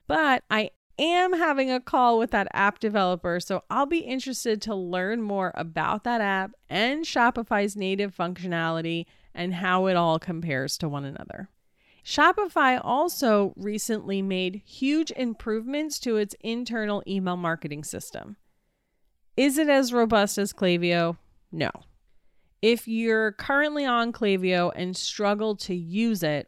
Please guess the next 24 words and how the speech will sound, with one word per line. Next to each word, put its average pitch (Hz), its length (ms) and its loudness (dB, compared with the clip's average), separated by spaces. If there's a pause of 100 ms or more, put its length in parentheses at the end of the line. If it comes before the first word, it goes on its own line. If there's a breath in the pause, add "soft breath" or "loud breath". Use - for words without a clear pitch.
or 180 340 -2
aren't 226 400 0
fully 220 440 -2
taking 196 480 -4
advantage 175 560 -4
of 156 180 -6
its 160 160 -10
features 196 840 -2
and 180 220 -4
you're 175 140 -4
thinking 294 580 -2
about 247 440 2 (160)
moving 208 420 0
away 214 420 0
from 220 280 -2
it, 170 240 0 (440)
it's 190 200 -6
probably 175 580 2
worth 156 400 -4
a - 100 -8
look. - 480 -8 (1000)
If 240 200 2
you're 233 180 -2
currently 262 720 0